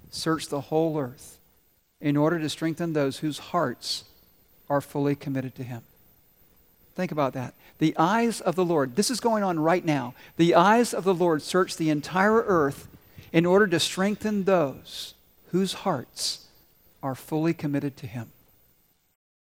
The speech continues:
Let's pray. God, I thank you for that verse that really does encourage us because, Lord, we know that you're looking for people like that. And God, the reality is that we can't make ourselves full of faith. We can't make ourselves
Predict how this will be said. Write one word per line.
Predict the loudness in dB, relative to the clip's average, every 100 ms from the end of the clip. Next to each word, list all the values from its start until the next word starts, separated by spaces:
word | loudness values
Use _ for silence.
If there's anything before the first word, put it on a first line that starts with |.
| _ _ _ -8
Let's | -8
pray. | -8 -14 -16 -18 _ _ _ _ _ _ _ _ _ _ _ 2
God, | 4
I | 4
thank | 4 -2 -4
you |
for | -4 0
that | 0 2
verse | -2 -2 -2
that | -2 -4 _ _ _ _ _
really | -2 2 4
does | 4 2 0
encourage | -6 -2 0 0
us | -2 -4
because, | -6 -4 -2
Lord, | 0 0
we | 0 2
know | 4 4
that | 2 0
you're | 0 2
looking | 2 0 -4
for | -6 -10
people | -8 -6 -4
like | -4 -4
that. | -6 -8 -8 _ _ _ _ _ _ _ _ _ _ -4
And | 2
God, | 4 6 4 0 -4
the | 0
reality | 4 4 4 4 4
is | 2
that | 0
we | -2
can't | 0 0 0
make | 0 0
ourselves | -2 -2 -2 0 -2 -6 -8 -8 -14 _ _ _ _ _ _
full | 4 4
of | 4
faith. | 2 0 0 0
We | 0
can't | 2 0
make | 2 2
ourselves | 0 0 2 2 0 -8